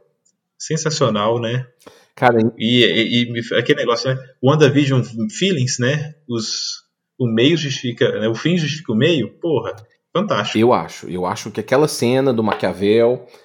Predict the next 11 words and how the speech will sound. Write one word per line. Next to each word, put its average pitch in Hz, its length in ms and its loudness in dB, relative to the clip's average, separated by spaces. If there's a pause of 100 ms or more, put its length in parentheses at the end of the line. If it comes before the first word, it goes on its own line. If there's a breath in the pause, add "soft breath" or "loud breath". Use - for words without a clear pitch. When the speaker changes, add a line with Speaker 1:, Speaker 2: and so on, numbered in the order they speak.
(520 soft breath)
Speaker 2:
e-, 107 320 -2
eu 143 140 6
acho 160 300 2
que 170 100 -4
o 143 40 0
fim 254 380 4
justifica 139 640 -2
os 92 80 -4
meios 107 460 0 (180)
vai 117 320 4
ser 143 560 0